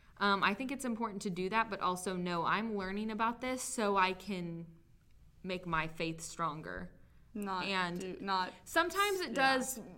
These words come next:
Speaker 1: draw up questions, but I've found that I always end up getting the answers. <laughs>
Speaker 2: Mm-hmm. If you
Speaker 1: Um,
Speaker 2: read your Bible and
Speaker 1: right,
Speaker 2: actually
Speaker 1: like,
Speaker 2: look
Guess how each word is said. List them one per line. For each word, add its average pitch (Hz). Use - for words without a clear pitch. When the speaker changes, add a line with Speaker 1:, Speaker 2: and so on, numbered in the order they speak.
Speaker 1:
draw 220
up 220
questions, 185
but 202
I've 208
found 208
that 185
I 165
always 170
end 160
up 139
getting 160
the 131
answers. 196
<laughs> -
Speaker 2:
Mm-hmm. 240
If 220
you 220
Speaker 1:
Um, 208
Speaker 2:
read 214
your 190
Bible 185
and 165
Speaker 1:
right, 214
Speaker 2:
actually 233
Speaker 1:
like, 226
Speaker 2:
look 226